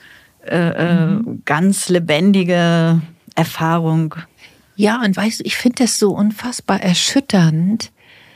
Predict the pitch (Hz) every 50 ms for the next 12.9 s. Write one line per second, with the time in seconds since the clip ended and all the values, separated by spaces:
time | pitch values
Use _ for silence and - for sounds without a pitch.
0 | _ _ _ _ _ - 196 202 208 196 - - - - - 196 - - - -
1 | - - - 226 - - 220 226 - - - - 208 185 196 - 208 202 190 -
2 | 190 190 190 202 190 180 190 196 202 208 220 - - 208 190 - 185 190 214 226
3 | 240 226 208 202 208 214 208 208 202 190 202 196 220 214 202 - 202 - 196 185
4 | - 202 - - 208 196 - 233 208 202 208 196 190 190 196 - - - 208 208
5 | 185 147 127 120 - - 160 - _ _ _ _ _ _ 269 226 196 180 170 170
6 | 175 190 220 220 220 220 - 233 226 226 220 214 226 220 214 214 - - 285 302
7 | - 302 262 226 220 202 196 196 185 190 180 - - 175 170 160 165 - 190 -
8 | - 247 226 214 - - - - - 202 190 - 226 202 196 196 208 233 240 -
9 | - 214 190 196 208 202 196 196 202 190 - - - - - - - - - -
10 | - _ - 202 202 - - - - 214 190 - - 220 214 220 220 220 208 220
11 | 202 208 202 196 226 240 262 269 247 - - - 240 247 254 247 226 - - -
12 | 196 185 180 - 180 - - 196 185 180 - 185 190 190 190 185 185 -